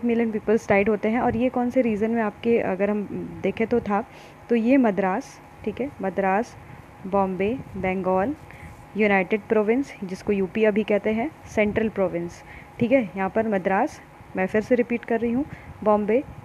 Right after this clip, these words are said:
बंगाल, अ, अ, यूनाइटेड प्रोविंस और आपके सेंट्रल प्रोविंस यहाँ पर impacted था और five million peoples यहाँ पर died हुए थे। Next है आपका Indian famine में एक और famine आपका है, ठीक है,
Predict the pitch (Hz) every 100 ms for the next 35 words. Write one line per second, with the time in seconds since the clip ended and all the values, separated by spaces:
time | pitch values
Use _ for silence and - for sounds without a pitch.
0 | - 180 202 196 196 214 294 - - -
1 | - 190 190 185 185 196 196 180 202 214
2 | 202 277 311 - - 196 185 - 330 -
3 | 196 190 202 190 185 190 240 196 175 208
4 | 196 180 170 - 190 254 294 202 190 190
5 | 180 185 185 175 185 196 180 165 294 403
6 | - - - - 185 190 175 180 160 185
7 | 165 - - - - - - - - -
8 | - - - - 233 247 - 277 262 -
9 | 269 214 208 240 247 226 214 233 233 220
10 | - 202 208 220 247 208 196 190 185 190
11 | 196 277 - - - - - - 190